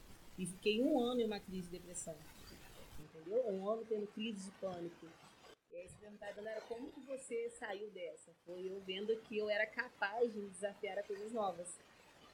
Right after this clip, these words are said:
Então hoje pros meus alunos eu falo, "Se você tá mal, você pode se permitir tá mal, mas levanta a tua cabeça e amanhã procura algo que você dê um passo de diferença."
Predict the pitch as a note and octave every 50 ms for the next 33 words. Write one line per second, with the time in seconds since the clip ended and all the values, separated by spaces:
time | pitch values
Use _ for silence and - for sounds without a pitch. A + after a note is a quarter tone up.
0 | - - - - G3+ G3+ G#3 A3 A3+ A3+ A#3 B3 B3 A#3+ B3 A#3+ B3 A#3+ A3+ A3+
1 | A3 A#3 A3 C4 C4 - - G3+ D#3+ D#3 D#3+ - - - - - - - - -
2 | - - - - F3 F3+ G3+ - A3+ G#3 - A3+ A3 G#3+ F3 D3+ D3 D3 C#3 C#3+
3 | D#3+ F#3+ D#4+ F#4+ A4 - - - - - - - - - - - - - - -
4 | - - F3+ E3 - - F3 E3+ E3+ E3+ - - G#3 - A3 A3 A3 A3 - A#3+
5 | A#3+ - A#3+ C4+ D4+ C4 G#3+ F#3 F3 F3 E3+ E3+ E3+ E3+ E3+ F3+ F3+ F3 - D#3+
6 | E3+ F3+ G3 G#3 A3+ A3 A#3 G#3+ G#3 F#3+ F3+ F#3 F#3+ - - G#3 G3 G3 F#3+ F#3
7 | F3+ F3 F3+ A3 B3 B3+ A3+ - A#2 - - - - - - - F#3 F#3 F3 -
8 | - - G#3+ G#3+ G3+ G#3 G3+ - _ - - - - G3+ F#3+ G#3 G3+ G3+ - A3
9 | G#3 G#3 - - A3 A3 - - A#3+ C4 - E4+ - - - -